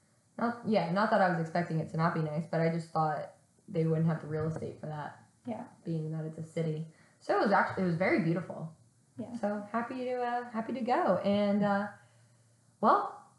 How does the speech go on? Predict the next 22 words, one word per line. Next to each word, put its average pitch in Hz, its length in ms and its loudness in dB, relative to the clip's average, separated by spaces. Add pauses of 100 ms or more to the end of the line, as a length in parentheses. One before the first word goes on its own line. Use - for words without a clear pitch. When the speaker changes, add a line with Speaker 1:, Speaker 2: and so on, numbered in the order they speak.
Speaker 1:
thank 285 320 0
you 349 260 4
for 311 400 4
being 277 200 0
on 294 220 4
the 285 360 2
podcast 220 500 4
with 165 100 0
me, 160 140 2
Courtney. 170 300 -2
I, 220 120 2
I 190 200 2
really 226 300 -2
appreciate 240 420 -2
Speaker 2:
You're 277 140 2
Speaker 1:
it. 233 140 0
Speaker 2:
welcome. 214 580 -2
Thank 214 200 2
you 302 80 -4
for 311 80 0
having 233 440 4
me. - 260 -4